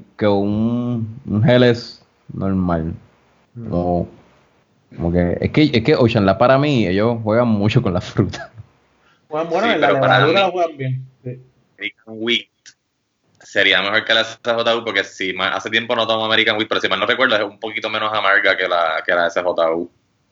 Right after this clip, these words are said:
Speaker 2: Mm.
Speaker 1: Eh, sí.
Speaker 2: Creo que la American, creo que una American Wheat, yo
Speaker 1: ¿Te,
Speaker 2: creo
Speaker 1: te
Speaker 2: que
Speaker 1: la,
Speaker 2: es buena.
Speaker 1: te la comerías con avena?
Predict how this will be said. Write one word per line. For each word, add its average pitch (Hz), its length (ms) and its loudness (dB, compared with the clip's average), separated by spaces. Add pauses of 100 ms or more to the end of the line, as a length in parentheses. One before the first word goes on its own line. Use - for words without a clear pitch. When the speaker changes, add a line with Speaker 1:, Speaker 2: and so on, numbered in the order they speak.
(320)
Speaker 2:
Mm. 101 180 -20 (1400)
Speaker 1:
Eh, 90 640 6
sí. 113 400 2 (1200)
Speaker 2:
Creo 131 200 -4
que 156 80 0
la 160 80 4
American, 151 420 -2
creo 135 200 -4
que 143 60 -6
una 156 100 -4
American 147 400 -4
Wheat, 117 260 -2
yo 123 100 2
Speaker 1:
¿Te, 127 60 4
Speaker 2:
creo 127 120 2
Speaker 1:
te 113 40 -4
Speaker 2:
que 113 80 2
Speaker 1:
la, 131 80 4
Speaker 2:
es 139 60 -4
buena. 113 160 2
Speaker 1:
te 120 60 4
la 113 40 0
comerías 117 380 2
con 151 340 -4
avena? 147 520 2